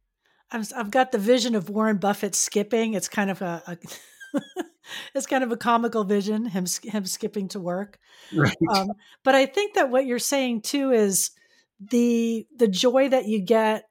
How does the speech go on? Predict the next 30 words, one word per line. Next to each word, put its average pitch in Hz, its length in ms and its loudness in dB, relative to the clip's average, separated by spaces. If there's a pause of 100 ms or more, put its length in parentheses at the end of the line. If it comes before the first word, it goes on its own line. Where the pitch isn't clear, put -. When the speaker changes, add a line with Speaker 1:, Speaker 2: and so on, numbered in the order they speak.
Speaker 1:
from 196 680 0 (120)
service. 208 720 2
And 226 140 2
I 233 60 4
don't 254 140 4
want 226 160 2
people 226 260 -2
to 202 80 -2
think 208 300 -2
that's 196 220 2
a 175 40 -4
Pollyanna 190 580 0
thing, 190 300 -4
because 180 380 -4 (340)
I 254 60 -6
think 339 220 0
we 302 100 2
can 247 140 0
all 233 160 6
relate 208 380 2
to, 208 260 0
you 208 100 4
know, 208 140 2
when 202 120 2
you 214 80 2
give 226 220 4
someone 226 320 0
a 196 60 0
great 196 340 -2
gift 190 520 -4